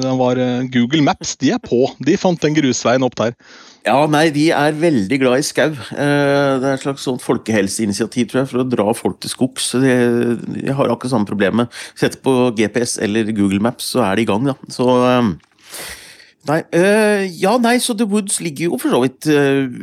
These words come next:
Speaker 2: i den grad Rena er sentralt, så ligger The Woods sentralt på Rena, og det var jo veldig gøy å være der i studio, eh,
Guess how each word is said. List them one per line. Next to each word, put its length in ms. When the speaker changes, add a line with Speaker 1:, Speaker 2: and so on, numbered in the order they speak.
Speaker 2:
i 80
den 240
grad 320
Rena 400
er 160
sentralt, 560
så 240
ligger 400
The 160
Woods 320
sentralt 800
på 240
Rena, 320
og 80
det 80
var 160
jo 80
veldig 320
gøy 240
å 80
være 320
der 240
i 160
studio, 560
eh, 720